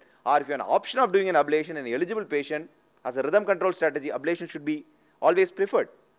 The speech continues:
So catheter ablation is more effective than pharmacological rhythm control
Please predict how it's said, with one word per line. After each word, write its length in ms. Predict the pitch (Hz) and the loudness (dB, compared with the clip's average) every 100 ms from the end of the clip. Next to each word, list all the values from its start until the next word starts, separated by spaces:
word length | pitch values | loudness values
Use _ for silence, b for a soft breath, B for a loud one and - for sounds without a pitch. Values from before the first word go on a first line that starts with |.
| _ _ _ _ _ _ _ | _ _ _ _ _ _ _
So 140 | - | -6
catheter 400 | 151 170 226 247 | 0 2 4 4
ablation 240 | 208 220 180 | 6 4 2
is 160 | 185 | -6
more 260 | 135 135 240 | -4 6 6
effective 380 | 226 202 190 185 | 6 2 0 2
than 140 | 175 | 2
pharmacological 600 | 175 165 170 175 170 160 | 2 2 4 4 4 2
rhythm 220 | 143 151 | 2 0
control 400 | 160 151 143 165 | 0 -2 -2 -4